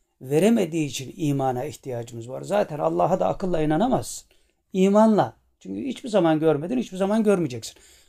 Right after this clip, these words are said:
Ama sebepleri, delilleri ortada olduğu için oradan yola çıkarsan,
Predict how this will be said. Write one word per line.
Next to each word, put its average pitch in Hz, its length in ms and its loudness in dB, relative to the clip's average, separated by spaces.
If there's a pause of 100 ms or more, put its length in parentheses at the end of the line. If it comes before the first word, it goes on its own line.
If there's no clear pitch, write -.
(140)
Ama 165 340 2
sebepleri, 151 800 -2
delilleri 143 440 -2
ortada 117 380 -8
olduğu 110 260 -10
için 214 300 -8 (1400)
oradan 156 460 2 (420)
yola 156 480 2
çıkarsan, 226 680 0